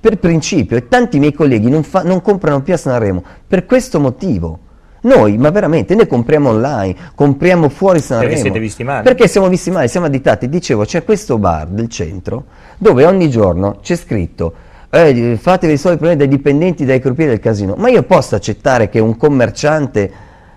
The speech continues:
Speaker 1: rinunci a-, ai soldi dei miei colleghi e tutto quanto, per farmi, vado a prendere il caffè e mi devo sentire offeso, offeso.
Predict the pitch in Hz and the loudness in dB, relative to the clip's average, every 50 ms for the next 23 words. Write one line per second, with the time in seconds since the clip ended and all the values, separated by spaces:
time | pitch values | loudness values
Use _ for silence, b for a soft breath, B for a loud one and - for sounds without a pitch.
0 | b b b - 135 143 151 156 175 202 214 196 - - 160 143 135 - 139 151 | b b b 0 2 4 6 6 6 6 4 4 2 2 2 2 2 2 -2 -2
1 | - 139 156 - 139 131 - - 208 202 190 147 127 - 156 135 160 139 - 165 | -2 -2 -2 0 0 0 2 4 4 4 6 4 4 4 4 4 4 4 2 0
2 | - - 135 165 190 170 139 107 123 135 180 175 - B B B B B 156 143 | 0 2 2 2 4 2 2 2 2 2 2 0 0 B B B B B 2 2
3 | 135 - 180 170 156 135 120 123 156 151 156 151 175 165 147 - 143 123 185 185 | 4 4 2 2 2 2 2 2 2 2 2 2 2 2 2 2 0 0 0 0
4 | 156 120 113 107 - - 113 - 127 107 98 98 B B B B B B - 131 | 0 0 -2 -2 -4 -6 -6 -4 -4 -4 -6 -8 B B B B B B 0 0
5 | 113 - - 160 165 151 127 95 95 95 90 82 78 - - - - 143 - - | 0 0 0 2 4 4 4 2 0 -2 -6 -8 -10 -10 -4 0 0 0 0 0
6 | - - 180 170 131 101 98 85 95 82 76 | 0 2 4 4 4 2 0 -2 -4 -6 -6